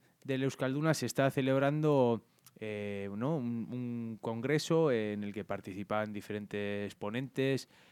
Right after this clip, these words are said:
eh, de instituciones, eh, y otro tipo de, de chiringuitos, observadores y este estilo de, de cosas, nos imaginamos, ¿no?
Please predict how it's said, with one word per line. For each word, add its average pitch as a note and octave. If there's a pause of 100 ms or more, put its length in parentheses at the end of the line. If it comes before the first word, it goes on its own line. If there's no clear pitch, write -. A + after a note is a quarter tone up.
(140)
eh, G#2
de G#2
instituciones, B2+ (480)
eh, G#2
y A2+
otro A2
tipo G#2+
de, G2
de G#2
chiringuitos, G#2
observadores G#2
y A2
este G#2
estilo G2+
de, F#2+
de G2
cosas, A2+
nos G#2
imaginamos, A2
¿no? C3